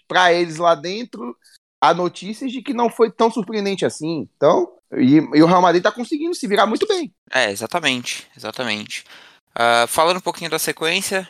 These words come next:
Speaker 2: depois do jogo em casa pela La Liga, o Real Madrid tem o Shakhtar, é, pela Champions League. Ah, acredito que essa pausa da, da data fifa nunca é boa, mas acredito que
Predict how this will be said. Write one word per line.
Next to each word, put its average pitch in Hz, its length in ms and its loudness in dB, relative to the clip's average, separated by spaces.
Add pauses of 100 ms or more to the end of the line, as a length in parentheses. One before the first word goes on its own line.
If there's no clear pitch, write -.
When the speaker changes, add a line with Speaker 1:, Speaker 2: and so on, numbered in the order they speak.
Speaker 2:
depois 135 400 -6
do 135 80 -10
jogo 123 520 -4
em 120 100 -6
casa 117 380 2
pela 117 260 -4
La 120 160 2
Liga, 131 260 -2
o 160 40 0
Real 139 140 0
Madrid 127 320 0
tem 127 180 -2
o 127 40 -6
Shakhtar, - 500 -2 (220)
é, 101 640 0
pela 104 600 0
Champions 123 360 -6
League. 147 260 -4 (240)
Ah, 120 560 4
acredito 151 380 -4
que 147 520 0 (380)
essa 127 380 0
pausa 131 600 2 (200)
da, 107 260 2
da 110 140 2
data 120 260 2
fifa 123 500 -4
nunca 175 280 -6
é 156 40 -2
boa, 151 360 0
mas 127 160 -2
acredito 127 360 -10
que 123 340 -6